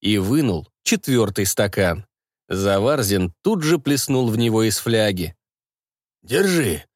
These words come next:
мы тут счастливое возвращение сбитых отмечаем. Ну и Манукян помянем еще разок, не без этого. Только помянем позже, сейчас за выживших».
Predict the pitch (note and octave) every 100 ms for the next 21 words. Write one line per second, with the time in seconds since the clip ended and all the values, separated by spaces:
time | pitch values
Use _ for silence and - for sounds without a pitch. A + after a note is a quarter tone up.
0 | _ _ _ - G3 G3 E3+ - - -
1 | - F#3 - G#3 G3+ F#3+ F#3 F#3+ F#3+ F3
2 | F#3+ F#3 F#3+ D#3 F3 F3 - A#2+ B2 A#2
3 | A#2+ G2+ E2 D2 _ _ _ _ - E3
4 | E3+ C3 G2+ D#2 - _ - C#3+ G3+ F#3+
5 | E3 E3+ D3+ G#2 A2 G#2+ G2+ G#2 G2+ G#2
6 | - G#2 F#2+ F2+ E2 E2+ - _ - G#2+
7 | C3+ C3+ A#2 G#2 F#2 D2+ - _ _ _
8 | _ - G#2 G#2+ G#2 D#2+ - _ F#2 G2
9 | D3 G2+ D#2+ _ _ - A2 F#2+ E2+ D#2
10 | - _ _ - E2 - G#2+ - - _
11 | _ _ _ - B2 D3 C#3 G#2+ F2 -
12 | C#2+ -